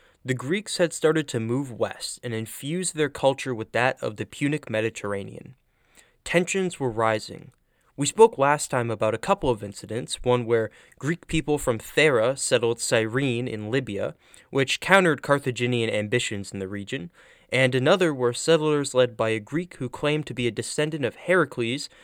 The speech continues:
tried to found a city even further into Punic territory in Sicily and were rebuffed by an alliance of native Elymians and Punic peoples.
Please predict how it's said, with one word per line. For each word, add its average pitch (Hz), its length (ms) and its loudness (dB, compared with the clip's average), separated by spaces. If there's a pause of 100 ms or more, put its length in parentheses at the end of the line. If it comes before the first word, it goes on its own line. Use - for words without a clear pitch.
(200)
tried 196 240 0
to 175 80 0
found 165 280 2
a 139 40 -2
city 156 300 -2 (120)
even 135 240 -6
further 175 540 0
into 131 220 -4
Punic 151 420 -4
territory 123 680 -2 (240)
in 110 160 -8
Sicily - 600 -6 (200)
and 131 160 -2
were 131 100 0
rebuffed 135 480 2
by 117 160 4
an 117 140 0
alliance 127 480 -2
of 107 100 -6
native 123 400 -2
Elymians 135 720 -2
and 101 160 -6
Punic 123 340 -6
peoples. - 600 -12